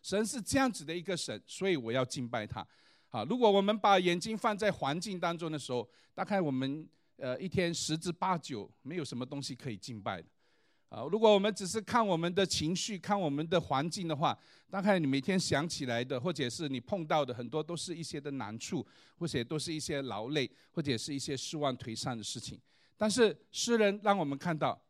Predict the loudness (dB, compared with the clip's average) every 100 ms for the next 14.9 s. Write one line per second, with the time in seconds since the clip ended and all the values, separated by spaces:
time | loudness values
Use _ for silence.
0 | _ -6 2 4 4 2 -2 -2 -6 -6
1 | -8 -6 -6 -4 -4 -4 -4 -6 -6 -8
2 | -6 -8 -10 _ _ _ -6 -2 2 2
3 | 2 -2 0 2 2 2 -4 -8 -8 -10
4 | -4 2 0 0 -12 -2 0 2 2 2
5 | 0 -2 -12 -6 0 0 0 -4 -2 -2
6 | -2 -4 -4 -6 -6 -2 -2 -4 -6 -10
7 | -12 -20 _ -2 6 8 8 8 4 2
8 | -2 0 -2 4 6 6 2 -4 _ _
9 | _ -4 4 6 6 6 4 6 6 4
10 | -2 -2 -6 -4 -4 -4 -8 -6 0 2
11 | 0 -2 -6 -6 -10 -10 -6 -6 -6 -8
12 | -14 _ _ _ _ _ _ 0 2 0
13 | -2 0 4 6 4 2 2 2 0 -4
14 | -4 -4 -2 -2 -2 0 0 0